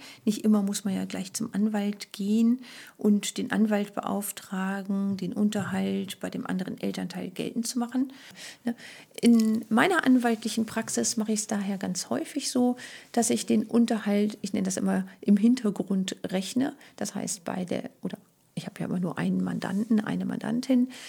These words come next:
äh, darum gebeten werde, den Kindesunterhalt zu berechnen.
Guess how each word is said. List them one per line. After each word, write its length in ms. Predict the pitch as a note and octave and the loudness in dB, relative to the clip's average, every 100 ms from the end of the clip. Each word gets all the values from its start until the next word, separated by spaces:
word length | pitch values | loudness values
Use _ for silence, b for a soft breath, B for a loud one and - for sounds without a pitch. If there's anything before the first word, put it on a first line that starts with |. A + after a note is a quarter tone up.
| B B | B B
äh, 260 | - G#3+ G#3+ | 0 0 0
darum 300 | A3 G#3 G#3 | -2 0 0
gebeten 400 | G3 G#3 G#3 F#3+ | 0 -2 -2 -2
werde, 220 | G3 F#3 | -2 -4
den 240 | F#3+ F#3 | -2 -4
Kindesunterhalt 800 | - B3+ D4 - B3+ C4 A#3+ A#3 | 0 0 0 0 0 0 0 -2
zu 140 | - A3+ | -4 -4
berechnen. 600 | A3+ A3 G#3+ A3+ A3 | -2 -2 -2 -2 0